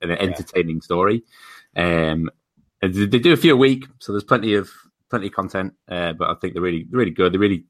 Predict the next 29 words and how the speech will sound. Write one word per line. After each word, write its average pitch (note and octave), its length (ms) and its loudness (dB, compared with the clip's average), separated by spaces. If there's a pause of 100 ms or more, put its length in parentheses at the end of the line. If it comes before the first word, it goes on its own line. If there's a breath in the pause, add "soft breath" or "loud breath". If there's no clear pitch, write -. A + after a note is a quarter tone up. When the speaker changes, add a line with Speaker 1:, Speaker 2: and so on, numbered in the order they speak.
(140)
Speaker 1:
put G2 120 0
a - 20 -4
different E2+ 300 -6 (140)
perspective - 400 -10
on D#2 100 -6
films, D#2 300 -8
so F2 60 -8
things F2 200 -2
that E2 100 -6
you E2 80 -4
might E2 160 0
have E2+ 100 -6
hated, E2 400 -4 (300 soft breath)
they'll F2+ 100 0
give E2 160 0
'em E2 80 -2
a D#2 60 -2
chance. - 380 -6 (280 loud breath)
They G#2 100 4
even, G2+ 220 2
Speaker 2:
Yeah. G2+ 120 6
Speaker 1:
they, G2 80 -6
they've G2 260 2
got G2+ 120 2
one G2+ 200 4
show F#2 200 2
where F2+ 160 4
it's E2+ 180 -2
like, F2 200 0